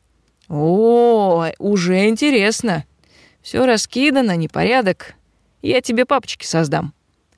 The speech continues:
Лена мгновенно наделала папок, разложила по ним немногочисленные фотки и в комнате стихло. Девчонки смотрели в телефон, потом на меня с растущим любопытством. «Да что вы там нашли-то?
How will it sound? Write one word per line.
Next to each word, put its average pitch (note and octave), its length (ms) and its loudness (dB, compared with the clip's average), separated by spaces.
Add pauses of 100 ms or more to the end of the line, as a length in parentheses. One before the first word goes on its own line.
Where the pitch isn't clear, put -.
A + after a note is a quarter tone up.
(380)
Лена B3+ 300 2
мгновенно A3 760 2
наделала E3+ 560 2
папок, C#4 520 -2 (300)
разложила F3+ 640 0
по E3+ 120 -2
ним F3 280 0
немногочисленные F3 1000 0
фотки C4+ 540 0 (200)
и E3 100 -2
в - 80 -8
комнате F#3 480 0
стихло. - 520 -12 (600)
Девчонки G3 520 -2
смотрели F3+ 500 0
в - 80 -8
телефон, A3 640 -2 (460)
потом D#3+ 380 -2
на D3 80 -2
меня D#3+ 440 0 (260)
с - 140 -10
растущим F#3+ 640 -2
любопытством. E3+ 720 -4 (800)
«Да D#3+ 140 -2
что - 300 -2
вы C4 120 0
там D4 240 0
нашли-то? D4 640 0